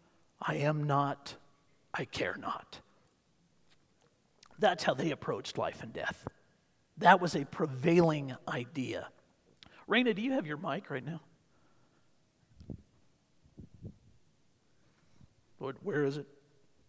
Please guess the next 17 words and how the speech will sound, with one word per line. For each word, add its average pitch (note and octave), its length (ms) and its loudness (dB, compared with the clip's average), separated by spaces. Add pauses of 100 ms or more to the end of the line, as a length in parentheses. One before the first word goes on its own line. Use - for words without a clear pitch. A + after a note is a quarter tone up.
(720)
To - 80 -8
my C#3 100 4
left? D3 340 8 (1700)
Okay. G3+ 420 4 (400)
I'm G#3 60 -4
gonna A#3+ 120 4
grab F3 220 10
number D3+ 220 -2
seven, D3 380 2
Ethan. C3+ 280 -6 (320)
We'll F#3 120 0
see F3+ 160 2
where D#3+ 140 4
we C#3 100 0
go C3+ 120 4
with A#2+ 140 -2
this. - 220 -10